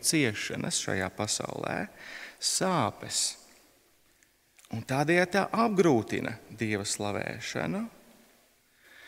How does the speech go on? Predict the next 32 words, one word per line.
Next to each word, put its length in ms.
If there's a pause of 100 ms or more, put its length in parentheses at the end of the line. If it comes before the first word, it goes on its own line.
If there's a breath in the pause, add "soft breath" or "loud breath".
(120)
Mēs 100
tieši 240
vakardien 400
draudzes 480
dienā 320
ar 80
kādu 300
runājām 340
par, 240 (480 loud breath)
par, 220
par 100
to, 160
kā 240
vien 300 (180)
dažas 240
ģimenes 400
bija 300
tieši 180
pie 160
jūras 600 (260)
teltī, 540 (580 soft breath)
vienā 400
no 80
pirmajām 480
lielajām 600
vētrām 560 (340)
mūsu, 480 (160)
mūsu 400
zemē. 300 (960 loud breath)
Mēs, 400
mēs 320
visu, 240